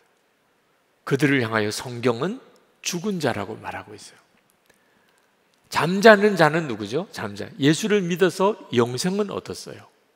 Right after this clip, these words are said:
그런데 살기는 세상 사람들하고 똑같이 살아요.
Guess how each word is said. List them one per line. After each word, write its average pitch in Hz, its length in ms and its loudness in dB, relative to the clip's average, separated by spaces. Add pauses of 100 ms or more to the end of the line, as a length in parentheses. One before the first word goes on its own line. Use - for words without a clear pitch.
(600)
그런데 208 400 2
살기는 202 840 2 (480)
세상 262 380 -2
사람들하고 226 560 -2
똑같이 226 480 -4
살아요. - 400 -10